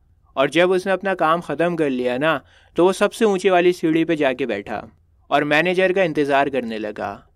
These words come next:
आज उसने पक्का इरादा कर लिया था कि आज तो मैं पैसा वापस लेके रहूँगा।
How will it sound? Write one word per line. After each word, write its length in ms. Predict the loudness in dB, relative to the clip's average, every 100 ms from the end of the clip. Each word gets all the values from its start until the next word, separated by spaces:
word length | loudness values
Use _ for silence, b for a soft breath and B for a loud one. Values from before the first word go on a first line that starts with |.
| _ 0
आज 260 | 2 2
उसने 180 | -2 -2
पक्का 320 | -4 -2 0
इरादा 340 | 2 2 0 -2
कर 120 | -2
लिया 260 | -2 -4
था 160 | -2 -2
कि 100 | 0
आज 340 | 0 0 -2
तो 120 | -4 -2
मैं 140 | 0
पैसा 300 | -2 -2 -2
वापस 340 | -2 -2 -4
लेके 260 | 0 0 0
रहूँगा। 600 | 0 -6 -6 -4 -4